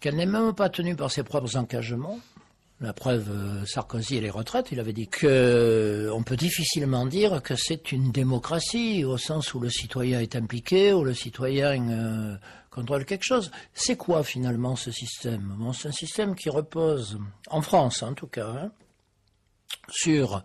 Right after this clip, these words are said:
une personne, le président de la République, hein, qui n'a aucune... Il peut pas être sanctionné, il peut pas être révoqué, il peut pas être contrôlé, et qui par contre est complètement soumis à des puissances extérieures et en particulier aux opérateurs financiers. Voilà, c'est ça,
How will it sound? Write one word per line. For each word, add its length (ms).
une 200
personne, 500
le 60
président 320
de 60
la 80
République, 500
hein, 100
qui 140
n'a 280
aucune... 460
Il 60
peut 100
pas 160
être 80
sanctionné, 720
il 60
peut 120
pas 140
être 160
révoqué, 540
il 40
peut 100
pas 120
être 100
contrôlé, 680
et 100
qui 140
par 240
contre 600
est 140
complètement 560
soumis 560
à 80
des 140
puissances 540
extérieures 640
et 60
en 80
particulier 540
aux 120
opérateurs 440
financiers. 480
Voilà, 220
c'est 140
ça, 220